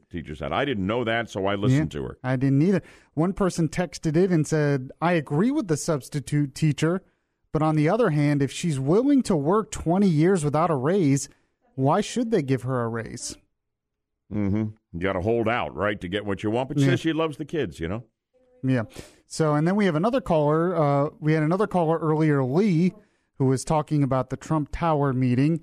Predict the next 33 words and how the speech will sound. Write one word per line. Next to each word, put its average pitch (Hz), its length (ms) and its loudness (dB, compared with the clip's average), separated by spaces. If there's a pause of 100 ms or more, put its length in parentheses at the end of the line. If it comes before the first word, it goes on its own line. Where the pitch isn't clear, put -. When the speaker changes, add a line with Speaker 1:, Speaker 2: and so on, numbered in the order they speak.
Speaker 1:
Mm-hmm. 85 400 -6
Speaker 2:
And 143 160 2
I 143 120 0
have 151 100 -2
a 139 60 -4
texter 165 420 -2
responding 151 540 0
to 135 100 0
Lee, 190 460 2
says, 139 500 -2 (360)
"No, 170 260 2
it's 160 160 -2
not 220 260 2
illegal 151 540 2
to 160 240 -2
meet 139 340 0
with 139 160 0
foreign 143 360 0
entities. 156 840 0 (720)
What 147 160 0
about 170 260 0
Hillary 170 460 2
and 156 120 2
Fusion 175 440 2
G 175 200 2
P 190 300 2
S?" - 520 -2 (320)
Speaker 1:
Now, 92 160 0
there's 131 260 -2
a 120 60 -2
good 101 220 -4
point. 107 440 -2 (340)
Speaker 2:
Yeah. 131 220 0